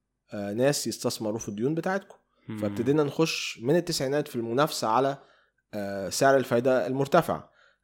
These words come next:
Speaker 1: آه، سعر الصرف ما بقاش موجه إداريا، بقى، بقى حر. فابتدينا نخش في فكرة الفالويشن ونظرة العالم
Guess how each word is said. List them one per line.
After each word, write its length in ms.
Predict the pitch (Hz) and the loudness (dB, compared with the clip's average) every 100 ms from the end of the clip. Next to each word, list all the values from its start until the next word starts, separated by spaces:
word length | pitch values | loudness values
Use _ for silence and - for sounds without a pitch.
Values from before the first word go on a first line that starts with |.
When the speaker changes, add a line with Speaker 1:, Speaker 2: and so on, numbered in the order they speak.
| - | -6
Speaker 1:
آه، 180 | 110 110 | 0 0
سعر 300 | 101 139 135 | 4 6 6
الصرف 500 | 131 135 135 139 - | 4 4 4 2 -6
ما 120 | 107 | -4
بقاش 340 | 101 113 123 117 | 0 0 -2 -4
موجه 400 | 120 127 110 - | -4 -2 -4 -4
إداريا، 420 | 110 117 127 120 | -2 2 4 2
بقى، 580 | 110 92 - 117 113 - | -2 -6 -2 0 2 2
بقى 160 | 90 | -2
حر. 340 | - 139 117 - _ _ _ | 2 2 2 -6 _ _ _
فابتدينا 460 | - 104 110 135 135 | -12 -6 -2 0 0
نخش 280 | 131 131 | 0 -2
في 80 | 127 | -2
فكرة 280 | 135 127 123 | -4 -4 -4
الفالويشن 680 | 110 117 113 120 113 - 113 | 0 2 6 6 4 2 -6
ونظرة 440 | 104 117 120 104 | -4 -2 -2 -2
العالم 540 | 101 104 123 123 120 | 0 2 4 2 -2